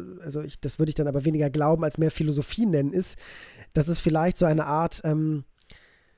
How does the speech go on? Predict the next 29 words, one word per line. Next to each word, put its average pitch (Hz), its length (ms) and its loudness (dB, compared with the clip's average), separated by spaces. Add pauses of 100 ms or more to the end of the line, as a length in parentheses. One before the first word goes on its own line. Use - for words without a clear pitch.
(200)
ja, 151 460 0 (1040)
es 185 180 -8
klingt 165 160 0
jetzt 160 140 -4
ganz 165 360 -2
furchtbar 185 520 2
schwurbelig, 160 520 2
wenn 151 100 2
ich 147 100 0
sage, 151 280 0
kosmische 165 480 -2
Energie 151 480 0
gibt. 165 320 -2
Äh, 147 360 -2
das 143 180 -12
ist - 160 -12
aber 143 320 -2
gar 143 200 -4
nicht 175 120 -2
so 151 80 -2
gemeint, 160 360 -2
sondern 147 260 -2
eigentlich 151 300 -4
meine 147 260 -4
ich 175 80 -6
damit, 160 340 0 (340)
dass, - 260 -8
äh, - 120 -12 (100)
vielleicht 151 680 -4